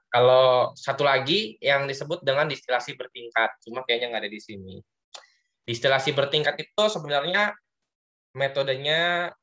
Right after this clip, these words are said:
hampir sama, tapi dia ad-, tapi dia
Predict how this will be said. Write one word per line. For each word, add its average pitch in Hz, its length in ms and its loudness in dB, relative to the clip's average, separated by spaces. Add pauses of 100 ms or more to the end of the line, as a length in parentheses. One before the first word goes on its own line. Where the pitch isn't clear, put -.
(1200)
hampir 143 240 -6
sama, 120 720 -6 (480)
tapi 135 400 -6
dia 131 320 2
ad-, 120 300 -2 (340)
tapi 117 240 -6
dia 135 320 0